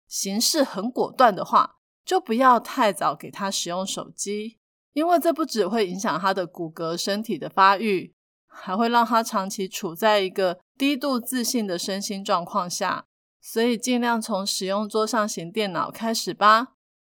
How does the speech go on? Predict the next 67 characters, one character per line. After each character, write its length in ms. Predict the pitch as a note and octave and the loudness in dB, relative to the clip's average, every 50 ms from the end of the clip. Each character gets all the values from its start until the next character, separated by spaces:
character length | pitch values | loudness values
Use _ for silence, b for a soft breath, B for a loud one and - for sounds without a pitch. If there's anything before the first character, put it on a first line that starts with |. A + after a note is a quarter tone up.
| _ _ _ | _ _ _
状 260 | - F4 D#4+ G3+ D#3 | 4 6 6 6 6
况 300 | - - C#4+ B3 A3+ G#3 | 4 4 4 4 4 4
三， 440 | A3 - - B3+ B3 B3+ B3+ C4 C#4 - _ _ _ _ _ - | 0 2 6 6 6 6 4 0 -4 -10 _ _ _ _ _ 2
要 100 | F#4+ G4+ | 2 4
怎 140 | - C4 G#3+ | 4 2 2
么 100 | G3 G3+ | 2 2
样 220 | A3+ A#3+ A#3 A3+ | 2 2 2 4
规 160 | A3 A3+ A3+ | 2 0 2
范 240 | A3 - A#3+ A3 G#3+ | 4 4 4 4 4
孩 220 | G#3+ F3+ G3+ F#3+ | 2 0 -2 -2
子 120 | F#3 F#3+ F3+ | -2 -2 -2
的 140 | F#3 F#3+ F#3 | 0 0 2
网 200 | F#3 F3 - - | 2 0 0 0
络 180 | G3+ A3 G#3 | 2 2 2
娱 140 | G3 G3 F#3 | 2 2 2
乐 180 | G3+ A3 A3 G#3 | 2 2 2 2
使 200 | - - - F3+ | 0 -2 -2 -2
用 160 | F#3+ G#3 A3+ | -2 0 -2
时 220 | A3 - A3 G#3 | -2 -4 -6 -6
间 260 | G3+ - A#3+ B3 B3+ | -2 0 0 2 2
呢？ 340 | B3 B3 B3 A#3+ A#3+ B3+ B3+ - _ _ _ _ _ _ | 2 2 2 2 0 -2 -4 -8 _ _ _ _ _ _
虽 200 | - - - D4+ | -8 4 6 8
然 200 | D4 C#4 C4 A#3+ | 10 10 10 8
我 60 | G#3+ F#3 | 6 4
们 140 | F#3+ F#3 | 0 -4
说 160 | F#3 - A#3 A#3 | -2 0 6 6
要 120 | A#3 A#3 | 6 8
帮 220 | G#3+ A#3 A3+ A3+ | 8 6 4 4
助 140 | A3 A#3+ A3+ | 2 0 0
孩 220 | A3 G#3 G#3 F#3 F#3 | 0 0 0 -2 0
子 140 | F#3 G3 | -2 -4
了 220 | F#3 F#3 F#3 F#3 F#3+ | -4 -2 -2 -4 -2
解 240 | - G#3+ G3 F#3 F3+ | -2 -2 -2 -2 0
三 260 | - A3 G#3+ A3+ A3+ | 0 0 0 0 0
C 200 | A3+ - A3+ A3 | 0 0 2 4
网 200 | G#3+ F#3 E3 F3 | 4 4 4 2
络 140 | G3+ G#3 G#3 | 0 0 0
是 160 | - A#3 G#3 | 0 -2 0
工 240 | - G#3 G#3 G#3 G#3+ | 2 0 0 0 -2
具， 140 | A3 A3 | -2 -2
不 140 | G3 G#3+ E4+ | -2 -2 -6
是 140 | F#3+ - A3 | -6 -4 0
玩 240 | G3 F#3 E3+ D#3+ E3+ | 0 0 0 0 -4
具， 360 | E3 - G#3 F#3 D#3 - - _ _ _ _ _ _ _ | -6 -4 -4 -4 -4 -6 -10 _ _ _ _ _ _ _
但 180 | D4+ E4 E4+ | 6 6 8
是 180 | E4+ - F4+ E4 | 6 6 4 4
孩 200 | D#4 D4 G#3+ D#4+ | 6 6 4 4
子 120 | A3 A#3 | 2 0
还 160 | A3+ A#3+ D4 - | 0 2 0 0
是 160 | A#3+ A#3 A3+ | 0 0 0
会 120 | B3 A3+ A3 | 0 0 0
想 160 | - G3 E3 | 0 0 2
要 120 | F3 F#3+ G#3+ | 2 2 2
使 240 | - - - F3 | 0 -2 -4 -2
用 180 | E3+ F#3+ G3 G3 | 0 0 0 2
网 180 | F3+ E3+ D3 D3+ | 0 0 0 0
络 180 | F#3 G3+ G3 | 0 0 0
来 140 | F#3+ F3+ E3+ | 2 2 2
玩 200 | E3+ F3 F3 F3 | 2 0 0 0
游 200 | F3 F3 F3+ F#3 | -2 -2 -2 -2
戏， 480 | G3+ - - A#3 A3 G#3 F#3 F3 - - _ _ _ _ _ | -2 -4 -2 0 2 2 2 0 -2 -8 _ _ _ _ _
或 140 | - A3+ A3 | -2 -2 -2
上 280 | G#3+ - A#3+ A3 G#3 G3+ | 0 4 4 4 4 4
社 200 | - - A3 G#3 | 2 0 0 0
群 200 | - - F3+ F3+ | -2 -6 -6 -2
网 220 | F3+ E3+ D#3+ D3+ | 0 0 0 2
络， 400 | E3+ G#3 A3 A3 G3+ F#3 F#3+ | 4 4 6 8 6 6 4